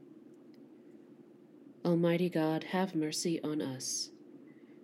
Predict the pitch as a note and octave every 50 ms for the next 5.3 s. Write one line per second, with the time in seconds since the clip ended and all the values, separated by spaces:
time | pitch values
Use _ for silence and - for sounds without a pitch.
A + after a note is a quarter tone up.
0 | - - - F3+ E3+ E3 F#3 F#3+ F#3+ F3+ - F3+ F3+ E3+ - - - - - -
1 | D3+ D#3+ E3+ F#3 F#3+ F#3+ - - E3+ E3+ E3 E3 - - - D#3 D3+ D3+ D#3 D#3
2 | D#3 D#3 - - - D3 C#3+ C3+ C3+ C3+ C3 C3+ C#3 C#3+ C#3+ D3 - - C#3+ C#3+
3 | C#3 - D3+ - - - - C#3 C3+ C3+ C3+ - - - - - - - - -
4 | - - - - - - - - - - F3+ F3+ G3 G3 - - D#3+ C#3 C3+ B2+
5 | B2+ B2 - - - -